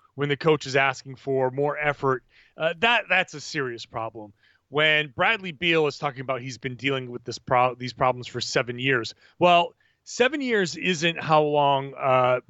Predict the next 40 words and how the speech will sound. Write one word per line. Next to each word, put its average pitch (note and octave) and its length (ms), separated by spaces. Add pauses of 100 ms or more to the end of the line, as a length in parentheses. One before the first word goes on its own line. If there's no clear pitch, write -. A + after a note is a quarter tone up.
Brooks D#3+ 300
has B2 100
been B2 140
around. A2+ 440 (300)
Seven A3+ 320
years G#3 200
is - 40
how E3 140
long D#3 180
Beal E3 300
has C#3+ 120
been B2+ 140
around, A#2 500
and C3 80
it's B2+ 160
been, D3+ 440
it's C#3+ 180
been E3 220
like D3 180
that C#3 220
from C#3 160
the B2+ 80
beginning. A2+ 520 (240)
So D3+ 200
he's D#3 200
either A#3 240
talking F#3+ 380
about D#3+ 300
Wall D#3+ 340
or C3+ 180
he's C3 160
either E3+ 220
talking C#3 340
about B2+ 280
the A#2+ 60
management. G#2+ 580 (420)
And C#3 500 (240)
the D3 120
Morris G#3+ 420
twins C#3 560